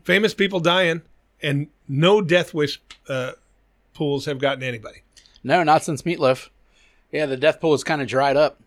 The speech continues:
Speaker 1: And there's been a lot of fucking
Speaker 2: Isn't it,
Speaker 1: B-list
Speaker 2: in a
Speaker 1: people.
Speaker 2: perfect world, though, doesn't everybody just tie with a zero?
Speaker 1: In a perfect world.
Speaker 2: Yeah,
Speaker 1: I mean, I
Speaker 2: you
Speaker 1: think
Speaker 2: know?
Speaker 1: I,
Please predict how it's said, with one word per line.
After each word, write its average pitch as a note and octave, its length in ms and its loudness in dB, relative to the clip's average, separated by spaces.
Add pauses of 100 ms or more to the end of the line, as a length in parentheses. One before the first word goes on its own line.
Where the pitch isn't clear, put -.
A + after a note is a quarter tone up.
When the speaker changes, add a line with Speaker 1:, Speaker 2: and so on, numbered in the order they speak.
(100)
Speaker 1:
And C#3+ 120 -4
there's D#3 140 -2
been G3+ 140 -2
a F3 80 0
lot C#3 380 0
of F3 100 -4
fucking E3 380 -4 (800)
Speaker 2:
Isn't C#4+ 140 4
it, F4 100 6
Speaker 1:
B-list D#4 220 6
Speaker 2:
in - 0 -
a D#4+ 60 4
Speaker 1:
people. E4 220 4
Speaker 2:
perfect C#4 260 2
world, C#4+ 260 2
though, C#4 140 2
doesn't A3+ 280 0
everybody G#3 400 2
just F#3+ 200 -6
tie D#3+ 220 0
with E3 180 -2
a D3+ 60 0
zero? D3 460 -6 (920)
Speaker 1:
In D3+ 80 0
a C#3 60 0
perfect G#3 420 -2
world. B2+ 380 -8
Speaker 2:
Yeah, A#3+ 140 2
Speaker 1:
I - 80 4
mean, D#3+ 100 4
I E3 60 4
Speaker 2:
you G#3+ 60 2 (760)
Speaker 1:
think - 100 0 (200)
Speaker 2:
know? G3 100 -4
Speaker 1:
I, - 40 -8